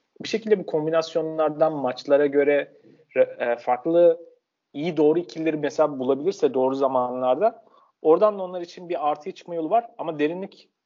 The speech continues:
potansiyel olarak onların önünü çok tıkayabilecek bir durum. Yani bu kadronun iki tane oyuncu sakatlandığı anda, e, bayağı hani, e,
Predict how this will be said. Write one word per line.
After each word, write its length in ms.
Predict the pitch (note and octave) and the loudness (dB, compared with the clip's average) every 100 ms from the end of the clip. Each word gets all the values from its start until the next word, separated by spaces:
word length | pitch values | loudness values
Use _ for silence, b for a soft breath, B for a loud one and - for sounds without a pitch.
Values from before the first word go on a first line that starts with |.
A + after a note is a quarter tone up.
| _ _ _ | _ _ _
potansiyel 440 | B2+ B2+ D#3+ E3 E3+ | -6 2 0 2 0
olarak 120 | E3+ | 0
onların 260 | D#3 D#3 | -4 -4
önünü 120 | D3+ D3+ | -6 -8
çok 260 | D#3+ - | -12 -14
tıkayabilecek 520 | - C#3+ C#3 C#3 D3 | -4 2 2 2 -2
bir 60 | C3 | 0
durum. 160 | B2+ C3 | -2 0
Yani 240 | B2 A#2+ | -2 -2
bu 180 | C#3+ D3 | -6 -2
kadronun 320 | D3+ E3+ E3 | 0 0 -2
iki 100 | - | -2
tane 180 | E3+ D#3+ | -4 -2
oyuncu 140 | D3+ | -4
sakatlandığı 560 | D3+ C#3+ C#3+ D3 D3+ E3+ | -4 -4 -2 -2 0 2
anda, 400 | D3 D#3 F#3+ - _ _ _ _ _ | 2 0 -2 -4 _ _ _ _ _
e, 40 | A#2+ A#2+ A#2+ A#2+ A#2 - C3+ | 2 4 4 4 0 -6 -16
bayağı 520 | C3 D#3 E3+ D#3+ D#3+ | 6 8 10 8 8
hani, 180 | C#3+ D3+ D3+ - | 4 -4 -8 -8
e, 400 | B2 A#2+ A#2 B2 | -2 -2 -2 -6